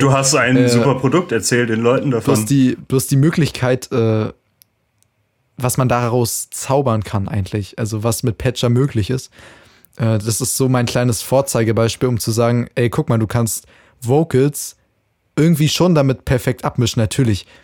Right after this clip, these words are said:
Speaker 2: du könntest nochmal danach vielleicht mit dem Equalizer rangehen, nochmal so ein paar feine Frequenzen vielleicht rausfiltern, die dir nicht gefallen. Aber so im Grundsatz ist das eigentlich so eine Vocal Mixing Chain.
Speaker 1: Mhm.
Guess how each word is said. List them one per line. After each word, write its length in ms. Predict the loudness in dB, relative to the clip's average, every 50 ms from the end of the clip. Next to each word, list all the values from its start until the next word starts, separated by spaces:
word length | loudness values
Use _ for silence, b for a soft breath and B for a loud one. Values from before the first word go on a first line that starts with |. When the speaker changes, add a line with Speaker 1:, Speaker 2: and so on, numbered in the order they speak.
| b b b b b _
Speaker 2:
du 100 | -10 -6
könntest 320 | -2 0 0 0 0 0 0
nochmal 200 | 0 0 2 2
danach 240 | 2 0 0 -2
vielleicht 260 | -2 -2 -2 -2 0 0
mit 60 | -2
dem 60 | 0
Equalizer 480 | -2 -2 0 0 2 2 2 2 2 0 0
rangehen, 280 | 2 0 0 2 2
nochmal 180 | 2 2 2 0
so 80 | 0 -2
ein 80 | -4
paar 220 | -4 -2 -2 -4 -4
feine 360 | -2 -4 -2 0 2 0 0
Frequenzen 560 | -2 -4 -6 -6 -2 -2 -2 -2 -2 -4 -4
vielleicht 240 | -2 -2 -2 0 0
rausfiltern, 520 | 0 0 0 0 0 -2 -2 0 0 0
die 80 | 0 0
dir 100 | -2 -2
nicht 140 | -2 -4 -6
gefallen. 340 | -8 -4 -2 -2 -2 -2 -4 B B B B B B B B B B -4
Aber 180 | 0 0 0
so 120 | 2 2 2
im 100 | 2 2
Grundsatz 600 | 2 2 2 2 2 2 0 -2 -4 -4 -6 -8
ist 180 | -8 -8 -4 -2
das 160 | -2 -2 0
eigentlich 300 | -2 -2 0 -2 -4 -4
so 80 | -2 -2
eine 240 | 0 0 0 -2 -4 b b b b b b b b b _ _ _ -10 -6
Vocal 360 | -2 0 0 2 2 0 0
Mixing 360 | 0 0 -2 -4 -8 -8 -8
Chain. 380 | -6 -4 -2 -2 0 -2 -4 -4 -4
Speaker 1:
Mhm. 380 | -2 -2 -2 -2 -4 -6 -8